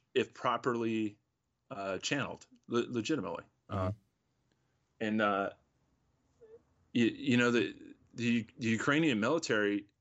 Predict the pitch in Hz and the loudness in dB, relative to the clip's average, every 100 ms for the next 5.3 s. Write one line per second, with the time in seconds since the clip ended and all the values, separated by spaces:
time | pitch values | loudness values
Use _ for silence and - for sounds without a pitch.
0 | _ _ _ _ _ _ _ 139 156 143 | _ _ _ _ _ _ _ 2 2 2
1 | 139 147 143 139 160 143 151 151 160 147 | -6 -10 -10 -6 -6 -6 -2 0 0 -2
2 | 127 131 151 156 151 135 117 110 120 123 | 0 0 2 0 0 -4 -6 -4 -6 -8
3 | 120 107 - 135 135 127 135 127 131 131 | -6 -4 -2 -2 -2 -2 -2 -2 -2 -2
4 | 104 104 101 101 120 120 117 110 127 139 | -4 -2 -2 0 2 4 4 0 -2 -4
5 | 113 95 | -2 -4